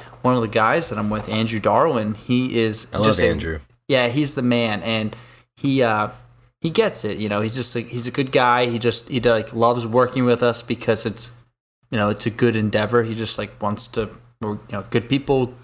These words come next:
Speaker 1: whatever. And, um, you know, he wanted to get a tattoo and he was talking about getting a knife or something. I was like, "Oh, I have a knife on my body." And I showed him. He's like, "Dang." He's like, "That's really awesome." And, you know, he's listened to the front, we actually,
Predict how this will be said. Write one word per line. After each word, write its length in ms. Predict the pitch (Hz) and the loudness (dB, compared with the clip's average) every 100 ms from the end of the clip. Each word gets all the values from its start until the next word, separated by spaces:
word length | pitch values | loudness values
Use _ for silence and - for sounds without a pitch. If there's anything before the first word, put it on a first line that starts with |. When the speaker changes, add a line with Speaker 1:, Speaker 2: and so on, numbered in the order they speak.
| _ _ | _ _
Speaker 1:
whatever. 460 | - 110 113 113 - - - _ - | -2 0 2 2 -2 -18 -20 _ -2
And, 200 | 117 113 | 0 2
um, 260 | 107 104 107 - - _ _ _ | 2 -2 -6 -16 -20 _ _ _
you 80 | 143 | 0
know, 80 | 123 | 2
he 80 | 139 | 2
wanted 220 | 160 147 | 2 2
to 40 | |
get 140 | 135 127 | 2 0
a 20 | |
tattoo 560 | - 131 123 151 147 | 2 0 2 2 4
and 80 | 139 | 2
he 100 | 113 | 0
was 100 | 113 | -2
talking 320 | - 127 117 120 | 0 2 2 0
about 240 | 110 107 | 0 0
getting 220 | 131 110 | -2 -2
a 60 | 107 | 0
knife 380 | 107 113 123 135 | 2 2 2 -2
or 60 | |
something. 200 | 120 127 | -2 0
I 40 | 120 | 0
was 80 | |
like, 80 | 113 | 2
"Oh, 120 | 180 190 | 2 4
I 80 | |
have 160 | 147 185 | 2 0
a 40 | |
knife 300 | 120 110 113 | 2 2 2
on 160 | 123 110 | 2 4
my 160 | 113 151 | 2 2
body." 320 | 113 107 113 | 2 2 0
And 80 | 110 | 0
I 60 | |
showed 280 | 110 - 143 | 0 2 2
him. 140 | 131 | 2
He's 160 | 110 107 | 0 0
like, 140 | 117 | 0
"Dang." 260 | - 180 123 | 2 2 2
He's 140 | 110 107 | 0 0
like, 100 | 104 | 2
"That's 220 | 117 - | 0 0
really 260 | 110 120 117 | 4 4 6
awesome." 420 | 131 131 113 110 - - - - - | 4 2 -2 -4 -10 -20 -20 -8 0
And, 260 | 131 113 110 - _ _ | 0 0 -4 -18 _ _
you 60 | 139 | 2
know, 80 | 131 | 2
he's 180 | 160 | 2
listened 300 | 180 185 196 | 2 0 0
to 80 | 170 | 2
the 100 | 156 | 2
front, 340 | 127 139 139 - | 2 0 0 0
we 160 | 127 | 2
actually, 360 | 143 - 165 | 2 2 -2